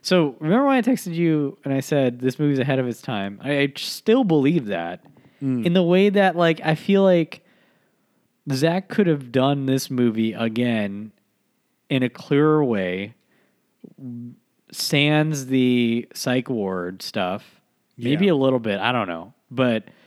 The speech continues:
Speaker 1: or just done, like, you know, full on the fantasy stuff, 'cause I think people would be way out more on board with that
Speaker 2: Yeah.
Speaker 1: nowadays, especially with
Speaker 2: Yeah.
Speaker 1: all the anime people out there. They would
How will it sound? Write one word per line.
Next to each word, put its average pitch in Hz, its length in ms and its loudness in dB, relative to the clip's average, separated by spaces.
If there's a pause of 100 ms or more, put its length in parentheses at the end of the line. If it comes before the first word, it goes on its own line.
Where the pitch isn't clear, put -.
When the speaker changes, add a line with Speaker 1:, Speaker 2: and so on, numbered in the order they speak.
(360)
Speaker 1:
or 165 200 4
just 165 240 -2
done, 151 260 2
like, 135 380 2
you 151 120 -2
know, 127 140 2
full 135 280 -2
on 123 220 0
the 113 80 -4
fantasy 127 480 -4
stuff, 95 600 -10
'cause 143 160 -2
I 131 80 0
think 147 240 -2
people 143 240 2
would 123 100 0
be 123 100 2
way 117 240 2
out 117 220 -2
more 110 640 -4
on 110 280 -4
board 117 340 -2
with 117 200 -4
that 95 440 -4 (300)
Speaker 2:
Yeah. 113 160 -4
Speaker 1:
nowadays, 92 600 -6 (400)
especially 156 400 0
with 151 120 4
Speaker 2:
Yeah. 147 60 2
Speaker 1:
all 143 100 4
the 131 200 0
anime 131 480 0
people 104 380 -4
out 98 240 -2
there. 98 260 -4
They 104 100 -2
would 104 300 -4